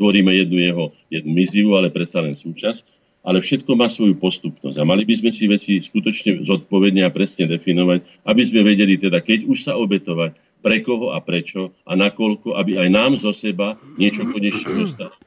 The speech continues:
aby sme sa doslova neporozdávali na cudzí prospech. Hmm. Takže toľko je k tej, tej poznámočke k pánovi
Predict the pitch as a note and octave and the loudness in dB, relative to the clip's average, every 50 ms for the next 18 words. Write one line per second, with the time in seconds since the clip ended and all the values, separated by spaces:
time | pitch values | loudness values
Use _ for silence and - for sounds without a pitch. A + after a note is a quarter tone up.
0 | _ _ _ F2+ F2 G2 E2 F2+ G2 - - F2 D#2+ F#2+ F2+ - G#2 F#2 E2+ D#2 | _ _ _ -2 -2 -2 0 0 -2 -2 -2 -2 -2 -2 -2 -2 -4 -2 0 2
1 | F2+ G2 D#2+ - F#2+ F2+ F2+ - - F2 E2 E2 E2 D#2+ D#2 D#2 D2 - _ - | 2 0 0 0 0 0 0 0 0 0 0 2 0 0 0 -2 -4 -6 _ -14
2 | C#2+ C#2 - - E2 C#2+ D#2+ D#2 - C#2+ C#2+ - - - _ - - _ - G#2 | -14 -14 -10 -10 -4 -2 -2 -2 -2 -4 -6 -6 -8 -16 _ -20 -16 _ -12 -12
3 | G2+ G2 - - F2+ - - - _ B2+ C3 C3 B2+ B2+ A2+ G#2+ - - G#2 G2 | -12 -8 -2 -2 -2 -2 -2 -4 _ 0 0 2 2 2 2 2 2 0 0 0
4 | B2 A#2+ - - - _ _ _ - F2+ E2+ - A2 A2+ G2+ G#2+ G#2 G2+ G2+ F#2+ | 0 -2 -4 -6 -18 _ _ _ 0 0 0 2 0 0 2 4 4 4 4 2
5 | E2+ - - G2 F2+ - - - E2+ E2+ F2+ F2 E2+ E2 E2+ D#2 C#2+ | 0 -2 -4 -4 -4 -4 -2 -2 0 0 2 0 0 -2 -2 -4 -6